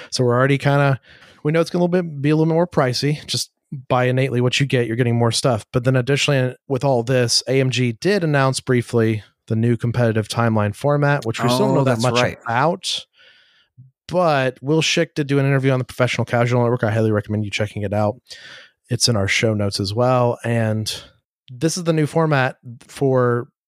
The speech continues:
Speaker 1: basically only select Premier Con events. They, this is not gonna be, like, an enforced, like, the new competitive format. And,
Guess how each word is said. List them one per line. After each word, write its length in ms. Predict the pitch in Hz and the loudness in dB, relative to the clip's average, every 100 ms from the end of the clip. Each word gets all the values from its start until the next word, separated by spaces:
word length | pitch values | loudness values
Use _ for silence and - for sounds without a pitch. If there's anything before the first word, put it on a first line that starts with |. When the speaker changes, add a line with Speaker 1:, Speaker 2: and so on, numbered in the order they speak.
| _ _ 123 - | _ _ -8 -2
Speaker 1:
basically 800 | 214 214 196 - 160 143 135 - - _ _ - | -2 0 -4 0 0 0 -2 -8 -20 _ _ -2
only 300 | 170 208 196 | 0 2 2
select 760 | - 147 135 135 135 - - - | 2 2 2 2 0 -4 -14 -4
Premier 720 | 139 127 120 117 117 113 107 | 0 2 2 2 4 2 -2
Con 420 | - 120 117 110 | -2 2 2 2
events. 720 | 104 107 107 104 - - - - _ _ _ | 0 -2 -2 -2 -4 -4 -4 -10 _ _ _
They, 220 | 127 143 | -2 -2
this 260 | 143 135 135 | -2 -2 -2
is 80 | 151 | 0
not 180 | 156 143 | 0 0
gonna 140 | 139 | 0
be, 80 | 135 | 2
like, 180 | 127 127 | 0 0
an 80 | 123 | -2
enforced, 580 | 117 - 127 120 - 123 | -2 0 2 2 -2 -2
like, 260 | 113 - | -4 -6
the 80 | 127 | -6
new 220 | 120 123 117 | -2 -2 0
competitive 400 | 123 120 120 117 | 0 0 0 0
format. 360 | 123 120 123 - | 0 2 0 0
And, 360 | 220 196 165 | 0 0 -2